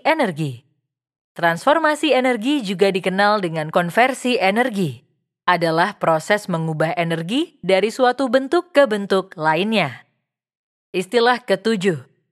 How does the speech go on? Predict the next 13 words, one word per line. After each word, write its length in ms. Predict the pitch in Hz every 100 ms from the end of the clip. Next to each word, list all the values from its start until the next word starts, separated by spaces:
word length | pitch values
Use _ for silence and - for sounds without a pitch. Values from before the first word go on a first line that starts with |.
| -
metabolisme 880 | 170 170 269 269 269 269 240 233 233
sel. 480 | - 277 196 120 _ _ _ _ _
Metabolisme 880 | 160 160 220 247 277 285 - 302 349 381
adalah 480 | - 185 180 180 180
proses-proses 880 | 185 185 202 202 - 185 185 190 -
kimia 560 | 311 349 302 269 262
yang 160 | 233 226
terjadi 640 | 220 196 190 190 190 214
di 160 | 175 156
dalam 320 | 156 151 151
tubuh 400 | 160 180 165 190
makhluk 480 | 185 160 170 170 170
hidup. 320 | 180 165